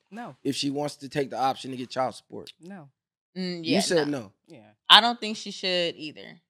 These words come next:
Speaker 3: Like, I don't think she should either. I
Speaker 2: I,
Speaker 3: don't think
Speaker 2: okay, I, I agree
Speaker 3: if he
Speaker 2: there.
Speaker 3: says no,
Speaker 2: I agree there. But
Speaker 3: then
Speaker 2: what I disagree with is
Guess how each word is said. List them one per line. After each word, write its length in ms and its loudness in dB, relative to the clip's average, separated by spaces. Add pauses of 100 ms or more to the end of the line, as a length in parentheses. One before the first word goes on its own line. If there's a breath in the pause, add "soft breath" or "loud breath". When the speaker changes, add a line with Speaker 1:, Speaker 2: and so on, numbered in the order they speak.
Speaker 3:
Like, 180 -2
I 120 8
don't 160 -2
think 160 -12
she 100 -18
should 220 -12
either. 240 -14 (400)
I 100 10
Speaker 2:
I, 40 8
Speaker 3:
don't 140 2
think 160 2
Speaker 2:
okay, 80 0
I, 180 8
I 200 6
agree 220 4
Speaker 3:
if 40 6
he 60 2
Speaker 2:
there. 80 4
Speaker 3:
says 240 2
no, 440 -8
Speaker 2:
I 120 6
agree 180 -2
there. 120 0
But 120 0
Speaker 3:
then 140 0
Speaker 2:
what 100 4
I 80 4
disagree 540 2
with 180 -2
is 360 -6